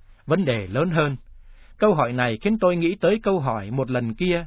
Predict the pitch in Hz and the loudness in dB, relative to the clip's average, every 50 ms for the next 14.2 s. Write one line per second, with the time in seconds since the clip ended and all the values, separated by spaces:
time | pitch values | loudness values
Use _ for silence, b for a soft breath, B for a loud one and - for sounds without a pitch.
0 | - - 127 117 110 110 107 - 135 147 170 165 170 - 165 160 160 156 156 160 | -8 -8 -6 -6 -6 -6 -4 -4 -6 -4 -4 -6 -6 -4 -2 -2 0 0 0 0
1 | 151 147 143 - 156 143 - 180 180 151 156 143 - - 165 151 143 135 - - | -2 -2 -2 -4 -6 -4 -4 -6 -4 -4 -6 -6 -6 -4 -4 -4 -4 -6 -8 -12
2 | - - - - - _ - - - - - 208 214 208 - 143 131 127 117 - | -20 -20 -20 -20 -20 _ -20 -20 -18 -4 0 0 0 2 2 2 2 0 0 0
3 | - 226 247 220 156 143 135 123 120 123 113 110 - - 185 190 185 185 214 220 | -2 -2 0 2 0 0 0 -2 -4 -4 -4 -4 -2 -2 -2 0 2 0 0 0
4 | - - 233 170 147 113 - - - 196 220 - - 196 190 185 - - - - | -4 -6 -4 -2 -2 -4 -4 -4 -4 -4 -4 0 0 0 0 0 -4 -10 -16 -20
5 | - - - - - - - - - - - - - 131 113 90 87 - - 170 | -20 -20 -20 -20 -20 -20 -20 -20 -20 -20 -16 -6 -4 -2 -2 -4 -6 -6 -4 -2
6 | 202 175 147 120 107 87 - - - - - - - - - - - - - - | 0 0 0 -2 -2 -6 -12 -18 -20 -20 -20 -20 -20 -20 -20 -20 -20 -20 -4 0
7 | 196 202 185 143 135 113 107 107 113 131 127 117 113 - - 233 196 147 120 - | 0 2 2 2 2 0 0 -2 -2 0 0 -2 0 0 0 0 2 0 -2 -2
8 | - 180 202 214 - - 190 214 202 165 143 - 131 139 175 180 - - 185 220 | -2 -2 -2 -2 -4 -4 -4 -2 0 -2 -2 -2 -2 -2 -2 -2 -2 -2 -2 -2
9 | 214 - 180 180 175 - - - - - - - - - - - 160 170 170 165 | 0 0 0 0 -2 -6 -14 -20 -20 -20 -20 -20 -20 -20 -12 -4 -2 -2 0 -2
10 | 151 - 175 170 208 214 170 165 160 156 143 156 147 170 196 196 - - - - | 0 2 2 2 2 2 0 -2 -2 -2 -2 -2 -2 -2 -6 -8 -10 -16 -20 -20
11 | - - - - - - - - - 170 165 160 143 - 170 190 214 - 208 214 | -20 -20 -20 -20 -20 -20 -20 -2 0 2 2 2 2 0 -2 -2 0 -2 -4 -4
12 | - 160 131 110 - - - 165 151 147 127 117 110 98 87 - - - - - | -2 -2 -4 -4 -4 -2 -2 -2 -2 -2 -2 -4 -4 -6 -8 -12 -18 -20 -20 -20
13 | - - - _ - 165 165 170 170 160 143 131 120 117 123 147 160 160 151 135 | -20 -20 -20 _ -6 -2 0 0 2 2 2 0 0 0 0 0 2 2 2 2
14 | 123 113 - | 0 -2 -4